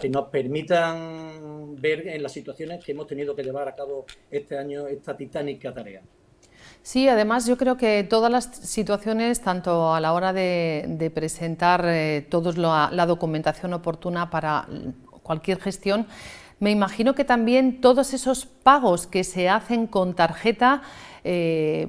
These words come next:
Speaker 2: nos parece a lo mejor habitual en, en una vida común de comercio, pero no sé si en el sector agroalimentario es tan práctica esa,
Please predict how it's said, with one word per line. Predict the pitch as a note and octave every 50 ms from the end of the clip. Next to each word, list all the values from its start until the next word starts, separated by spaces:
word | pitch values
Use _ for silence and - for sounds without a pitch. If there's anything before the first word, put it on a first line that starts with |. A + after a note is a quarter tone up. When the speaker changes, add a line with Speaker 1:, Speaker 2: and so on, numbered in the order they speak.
| - - -
Speaker 2:
nos | - - - - - - - F#3+ F#3+ G#3 G3+
parece | G#3 G#3 F#3 G3+ A3+ - C#4 C#4+
a |
lo | C#4+
mejor | C#4 C#4 C4 C#4+ C#4+
habitual | C#4 C4+ C4+ B3+ C4 - B3 A#3+ B3 C4 C#4 C#4 - -
en, | F#3 F#3+ F#3+ F#3+ F#3
en | - - G3 F#3+ G3
una | G#3 A3 A#3+ A#3+ A#3
vida | A#3+ A#3 A#3+ A#3 A#3
común | A#3 A#3 A3 G#3+ A3 A#3 A#3 A3+
de | A#3 A3
comercio, | A3+ G#3 A3 B3+ D4+ - - C#4 A#3+ G3+ -
pero | - F#3+ F3+ F#3 F3+ F3+ F3+ F3+ F3+ F3+ F3
no | F3+ F3+ G#3 A3+
sé | - - C4 B3
si | - - B3+
en | B3 B3 A#3+ A#3+ A#3 A#3
el | A#3 A3+ A3+ A3+ A3
sector | A3 - A3 G#3 G#3+ - A#3 A3+ A3
agroalimentario | A3 G#3 G#3 G#3 G3 G3 G3+ G3 G3 G3 G3 G3 G#3 G#3+ G#3+ G#3 G#3+ G#3 G3+ G3 G3 - - - - - - - -
es | - A3 G#3+ -
tan | - G#3+ G#3 G#3 G3+ G#3
práctica | A3 A#3 A#3+ A#3+ - - A3+ G#3 - G#3+ G3+ G3 F#3+ F#3+ F3+ - - -
esa, | F#3+ G3+ - - G3+ G3 F#3+ F#3 F3+ F3+ F3